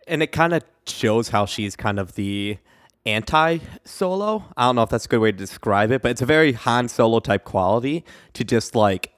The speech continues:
think and do something and go, which I kinda got that impression too. She's like, "I'm just gonna get this done, do fast acting, and then get out."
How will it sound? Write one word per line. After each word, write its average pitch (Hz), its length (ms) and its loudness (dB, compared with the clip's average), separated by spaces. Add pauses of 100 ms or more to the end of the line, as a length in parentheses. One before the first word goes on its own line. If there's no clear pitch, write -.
think - 520 0
and 98 260 -4
do 113 160 0
something 113 280 0
and 101 120 0
go, - 280 -4 (300)
which 120 300 -4
I 131 160 4
kinda 135 240 2
got 113 220 2
that 113 100 0
impression 107 460 -2
too. 95 340 -4
She's 107 260 -6
like, 107 200 0
"I'm 117 120 0
just 113 120 -6
gonna 101 260 -2 (240)
get - 160 0
this 120 180 -8
done, 107 360 0 (460)
do 120 320 4
fast 113 360 0
acting, 104 380 0
and 101 80 -2
then 95 80 -4
get 95 160 -6
out." 85 300 -10